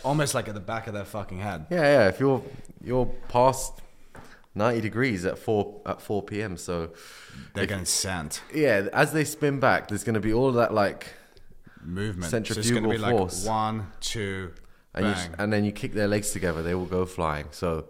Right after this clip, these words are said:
Speaker 2: but you also need, like, you also need to fuck with their,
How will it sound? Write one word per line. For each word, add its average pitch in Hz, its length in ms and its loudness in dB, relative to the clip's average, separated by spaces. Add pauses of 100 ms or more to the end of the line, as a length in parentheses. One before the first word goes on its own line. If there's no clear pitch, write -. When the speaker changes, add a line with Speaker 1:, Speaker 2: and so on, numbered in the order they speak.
Speaker 2:
but 101 140 2
you 120 140 2
also 139 220 0
need, 107 240 0
like, 87 260 -4 (720)
you 98 160 0
also 110 220 0
need 98 220 0
to 98 220 0 (800)
fuck 107 260 0
with 101 120 -6
their, 90 380 2